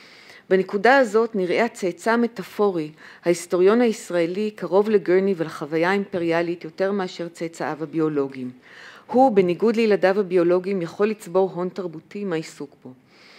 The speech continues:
המפגש מסמן את הנקודה הקרובה ביותר שאליה יכול כביכול ההיסטוריון הזה לשאוף להגיע למושא מחקרו, למחקרו,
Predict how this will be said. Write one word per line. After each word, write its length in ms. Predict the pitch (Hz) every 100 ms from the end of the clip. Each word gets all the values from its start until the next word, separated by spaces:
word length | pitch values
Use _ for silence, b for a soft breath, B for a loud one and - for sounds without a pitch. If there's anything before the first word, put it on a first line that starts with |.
| B B B B -
המפגש 520 | 190 180 202 254 277
מסמן 420 | 262 - 208 214
את 120 | 226
הנקודה 440 | 185 185 185 175 220
הקרובה 420 | 220 180 165 175
ביותר 500 | 190 214 208 170 170 170 B B
שאליה 400 | - 180 175 214
יכול 380 | 220 190 - 233
כביכול 540 | 233 233 180 - 208 202
ההיסטוריון 540 | 165 - 170 175 190
הזה 360 | 202 165 165 165 165 B B
לשאוף 800 | - 180 - - 196 - - - _ _
להגיע 440 | 180 160 151 170
למושא 400 | 165 170 165 -
מחקרו, 560 | 151 160 - 170 131 123
למחקרו, 720 | - 185 180 - 190 151 135